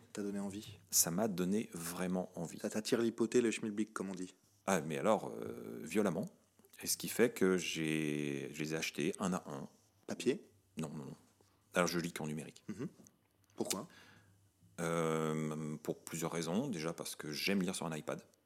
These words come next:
Speaker 1: Ah, iPad, carrément, pas une liseuse ?
Speaker 2: Ah non, non.
Speaker 1: Ok.
Speaker 2: Non, non. Sur l'iPad, pour moi, c'est parfait.
Speaker 1: Ok.
Speaker 2: Euh, donc, pour moi, c'est très confortable et c'est synchronisé avec l'iPhone aussi. Donc, euh, toi, je peux lire
Speaker 1: Ok,
Speaker 2: où
Speaker 1: je suis
Speaker 2: je
Speaker 1: obligé
Speaker 2: veux,
Speaker 1: de te
Speaker 2: comme
Speaker 1: poser la question parce que c'est la quatrième référence en quatre,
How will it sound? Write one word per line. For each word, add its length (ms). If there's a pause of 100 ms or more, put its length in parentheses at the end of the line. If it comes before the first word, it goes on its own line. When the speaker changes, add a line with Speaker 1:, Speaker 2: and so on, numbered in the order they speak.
(440)
Speaker 1:
Ah, 120 (140)
iPad, 280
carrément, 260
pas 100
une 80
liseuse ? 420 (120)
Speaker 2:
Ah 100
non, 120
non. 180 (260)
Speaker 1:
Ok. 260 (160)
Speaker 2:
Non, 100
non. 100 (360)
Sur 120
l'iPad, 280 (200)
pour 100
moi, 80
c'est 120
parfait. 260 (160)
Speaker 1:
Ok. 200 (460)
Speaker 2:
Euh, 1000 (880)
donc, 320
pour 180
moi, 320
c'est 180
très 180
confortable 640 (140)
et 240
c'est 160
synchronisé 420
avec 120
l'iPhone 300
aussi. 380
Donc, 180
euh, 60
toi, 160
je 80
peux 140
lire 240
Speaker 1:
Ok, 100
Speaker 2:
où 20
Speaker 1:
je 40
suis 60
Speaker 2:
je 40
Speaker 1:
obligé 180
Speaker 2:
veux, 40
Speaker 1:
de 40
te 40
Speaker 2:
comme 80
Speaker 1:
poser 180
la 80
question 300
parce 160
que 40
c'est 160
la 120
quatrième 400
référence 480
en 300
quatre, 300